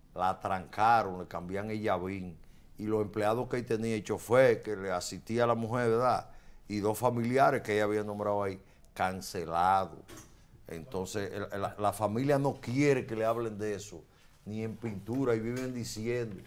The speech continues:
que a él lo traicionaron, que él gastó todo su dinero y lo invirtió en Luis,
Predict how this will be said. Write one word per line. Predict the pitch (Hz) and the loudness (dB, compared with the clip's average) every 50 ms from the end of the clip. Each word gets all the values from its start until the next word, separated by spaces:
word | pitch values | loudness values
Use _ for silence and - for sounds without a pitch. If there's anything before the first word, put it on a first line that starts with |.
| - - - - - - - - | -20 -20 -20 -20 -20 -20 -16 -10
que | - 107 | -6 -4
a | 104 104 107 | -2 0 0
él | 117 | 0
lo | 120 123 120 | 0 0 -2
traicionaron, | 120 127 120 120 120 117 120 113 113 107 101 110 113 117 113 110 104 95 | -2 0 0 0 0 0 -2 -4 -6 -6 -4 -2 -2 -2 -2 -2 -4 -4
que | - - 120 | -2 0 0
él | 123 | 2
gastó | 123 139 120 117 - - - 131 131 123 113 - - - - - - - - - | 2 2 0 0 -2 -2 -2 0 0 0 0 -4 -8 -16 -20 -20 -20 -20 -8 -4
todo | - 123 135 | -2 -2 -2
su | - - 139 135 127 | -2 -4 -6 -4 -4
dinero | 123 117 113 120 123 123 120 117 | -4 -4 -2 0 0 0 0 0
y | 113 | -2
lo | 113 | -4
invirtió | 113 113 107 110 107 101 92 - - 104 107 113 117 113 110 - - - - - - - - - - - | -4 -4 -4 -4 -6 -6 -8 -10 -8 -4 -2 0 2 2 0 -2 -6 -14 -18 -20 -20 -20 -20 -20 -16 -10
en | - 101 107 110 | -6 -4 -4 -4
Luis, | 104 101 101 107 120 135 143 143 139 127 - | -2 -2 0 2 4 4 4 4 2 0 -2